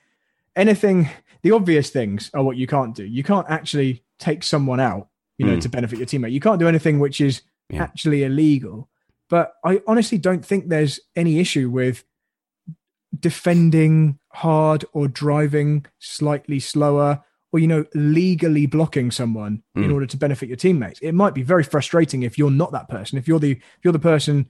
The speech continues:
Speaker 1: losing out in that situation, it'd be very, very annoying. But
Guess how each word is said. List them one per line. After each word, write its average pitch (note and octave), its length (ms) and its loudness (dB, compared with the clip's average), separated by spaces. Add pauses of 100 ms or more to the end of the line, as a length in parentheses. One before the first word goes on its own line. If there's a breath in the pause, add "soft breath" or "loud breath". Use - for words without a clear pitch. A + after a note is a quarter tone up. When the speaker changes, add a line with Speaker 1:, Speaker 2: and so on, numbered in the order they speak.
(200)
Speaker 1:
losing D3 460 4
out D#3+ 220 0
in C3+ 80 0
that B2 160 -2
situation, A#2+ 500 -6
it'd C3 100 -10
be C3+ 80 -2
very, D3+ 300 4
very C3+ 300 2
annoying. B2 500 0
But C3+ 300 0